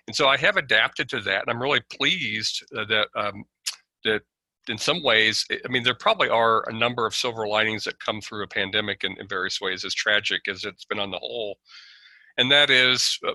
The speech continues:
we all have been able to adapt to continue to provide much needed mental health services in this field. I've noticed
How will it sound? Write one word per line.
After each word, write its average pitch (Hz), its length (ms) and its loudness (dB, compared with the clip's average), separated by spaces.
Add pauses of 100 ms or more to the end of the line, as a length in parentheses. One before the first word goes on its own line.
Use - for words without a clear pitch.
we 127 400 2
all 117 300 2
have 104 280 0
been 113 120 0
able 107 220 2
to - 180 -2
adapt 101 480 2 (100)
to 98 420 -4 (260)
continue 117 380 -2
to 101 100 -8 (220)
provide 113 760 2 (320)
much 110 260 -2
needed 104 220 -2
mental 107 180 -2
health 101 160 -6
services 104 760 -4 (420)
in 139 180 0
this 120 180 0
field. 113 400 0
I've 107 200 0
noticed 120 440 0